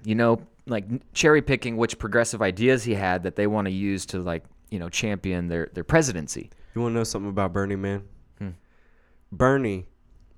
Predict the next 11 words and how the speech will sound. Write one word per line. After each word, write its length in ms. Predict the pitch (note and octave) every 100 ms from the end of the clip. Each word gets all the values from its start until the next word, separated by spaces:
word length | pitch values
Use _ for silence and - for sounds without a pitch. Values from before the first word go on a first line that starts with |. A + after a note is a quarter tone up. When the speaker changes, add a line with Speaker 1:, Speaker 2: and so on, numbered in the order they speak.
| - -
Speaker 2:
doesn't 300 | A2 G#2 G#2
give 200 | G2 F2
a 40 |
fuck 300 | E2 G#2 G2
about 220 | F2+ F2 F2+
having 280 | F2 D#2+
money. 320 | E2+ D2+ - _ _ _ _ _ _ _
He 120 | - A#2
doesn't. 260 | B2 F#2
Speaker 1:
It's 120 | E3+ -
true. 280 | D#4 E4+